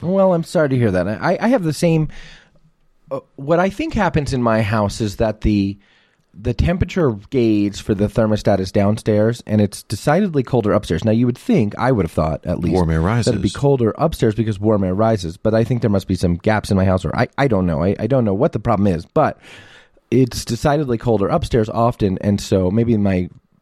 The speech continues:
Speaker 1: ma-, maybe my ducts need to be, I don't know what it is, but it's decidedly colder upstairs, and so at night, you know, gotta turn the heat up to make it kinda warmer upstairs and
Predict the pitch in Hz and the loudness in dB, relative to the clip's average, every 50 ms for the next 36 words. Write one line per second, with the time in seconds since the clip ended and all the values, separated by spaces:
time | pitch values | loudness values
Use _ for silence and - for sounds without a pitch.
0 | _ - 110 - - 117 135 - - 196 262 262 330 285 214 170 117 92 - 117 | _ -18 -12 -6 -2 -2 -2 0 0 0 0 2 0 0 0 0 0 0 0 -2
1 | - - - 190 190 180 185 - - 170 226 285 247 214 208 131 113 110 110 139 | -2 -2 -2 0 0 0 -2 -4 -4 -4 -2 0 2 2 2 2 0 0 0 0
2 | 135 95 90 - 143 151 143 147 135 170 170 180 175 170 - 151 123 120 120 123 | 0 0 0 -2 -4 -4 -6 -2 0 0 2 2 0 0 0 0 0 0 0 -2
3 | - - 113 101 101 104 101 - 120 107 98 - - - - - - - 117 - | 0 -2 0 0 0 -2 0 2 2 2 2 0 -6 -14 -20 -10 -6 -4 -4 -2
4 | - 147 151 151 139 131 120 - - 110 123 110 101 95 92 - - 110 104 98 | -2 -2 0 0 2 0 0 0 0 0 0 2 2 2 0 0 0 -2 -2 0
5 | - 120 107 104 104 95 101 95 - - 87 95 - - - 101 95 87 - - | 0 0 2 2 2 2 0 0 0 0 -2 -2 -2 -2 0 0 2 0 0 -4
6 | 90 - 104 92 90 95 98 98 95 95 90 85 - - - 123 107 101 98 95 | -4 -2 0 0 2 2 2 2 2 2 2 0 -2 -2 0 0 2 2 2 0
7 | 92 90 90 85 87 82 - | 0 0 0 0 0 -2 -4